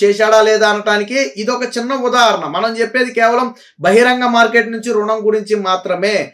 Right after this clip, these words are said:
తొమ్మిది నెలల కాలానికి నలభై ఏడు వేల కోట్లు అనుమతిస్తే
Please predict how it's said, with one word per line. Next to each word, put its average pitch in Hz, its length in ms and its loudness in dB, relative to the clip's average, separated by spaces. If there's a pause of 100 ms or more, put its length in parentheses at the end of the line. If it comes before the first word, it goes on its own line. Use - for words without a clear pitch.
(260)
తొమ్మిది 233 320 -2
నెలల 247 320 2
కాలానికి 240 480 2
నలభై 214 300 0
ఏడు 226 200 4
వేల 214 180 4
కోట్లు 202 320 0
అనుమతిస్తే 180 680 0